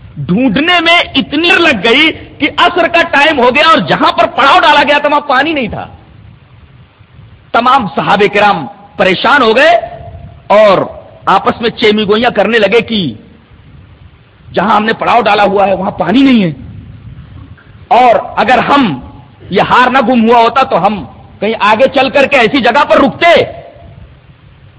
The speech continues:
جہاں پانی ہوتا اور وہاں ہم وضو بنا کر کے نماز پڑھ لیتے۔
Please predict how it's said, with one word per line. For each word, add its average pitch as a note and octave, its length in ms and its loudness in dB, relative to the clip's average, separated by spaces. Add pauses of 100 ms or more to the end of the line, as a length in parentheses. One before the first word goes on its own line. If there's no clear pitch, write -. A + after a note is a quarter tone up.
(140)
جہاں B3+ 180 2
پانی C4+ 320 0
ہوتا E4+ 280 2
اور E4 140 4
وہاں B3+ 260 2
ہم C#4+ 100 0
وضو C#4 200 0
بنا C#4+ 240 2
کر D4+ 60 0
کے D#4 100 -2
نماز D4+ 280 0
پڑھ F#4 100 2
لیتے۔ F#4 280 0